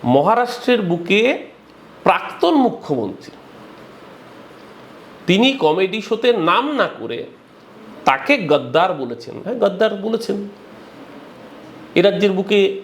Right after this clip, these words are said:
leader of opposition যদি মুখ্যমন্ত্রীকে ফুফা, খালা, বেগম বলতে পারেন, তারপরে সুপ্রিম হাইকোর্ট তাকে রক্ষা কবচ দেয়। আর কুণাল এমন একজনকে গদ্দার বলেছেন, যিনি একটা সময় মহারাষ্ট্রে কার্যত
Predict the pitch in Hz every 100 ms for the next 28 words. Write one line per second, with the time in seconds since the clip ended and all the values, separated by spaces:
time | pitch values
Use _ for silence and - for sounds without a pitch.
0 | - - 160 170 202 196 185 196 190 196
1 | 196 196 185 175 175 208 196 196 196 202
2 | 190 180 190 185 180 185 180 175 170 175
3 | 190 185 190 196 170 151 143 147 156 180
4 | 180 - 175 190 175 135 160 196 190 185
5 | 180 156 160 190 208 190 165 127 123 -
6 | - - - - - - - - 190 202
7 | 214 214 - - - 165 214 214 196 220
8 | 220 151 151 180 190 190 196 226 214 185
9 | 196 170 - 185 185 190 240 - - -
10 | - - - 147 175 185 - 208 175 165
11 | 190